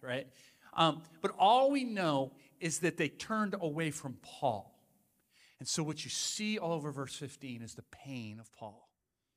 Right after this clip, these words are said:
And I love that. I mean, that word all, like, you've used it. "No one cares.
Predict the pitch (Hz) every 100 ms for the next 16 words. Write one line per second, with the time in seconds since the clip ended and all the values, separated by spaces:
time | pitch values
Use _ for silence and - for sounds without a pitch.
0 | _ _ _ _ _ _ - 196 190 196
1 | 185 220 170 139 147 165 175 185 196 156
2 | - 156 196 117 80 - _ 190 180 294
3 | 370 180 135 113 135 135 - - _ _
4 | _ _ 160 185 277 311 302 277 - 190
5 | 180 170 156 -